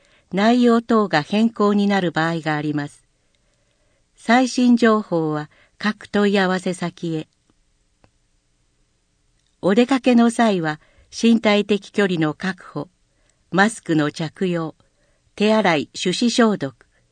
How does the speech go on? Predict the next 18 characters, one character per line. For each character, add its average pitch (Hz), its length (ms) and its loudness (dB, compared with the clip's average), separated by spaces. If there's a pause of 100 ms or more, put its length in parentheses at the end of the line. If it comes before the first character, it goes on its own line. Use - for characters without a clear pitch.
(600)
体 240 340 4
温 226 180 4
測 202 340 -4
定、 143 260 -6 (400)
健 247 200 4
康 226 300 2
チ 220 180 -2
ェ 214 40 -4
ッ - 100 -10
ク 170 120 -4
に 147 180 -2 (140)
ご 170 160 0
協 208 260 2
力 185 260 -4
く 170 120 -4
だ 156 160 0
さ 156 180 -8
い。 131 120 -14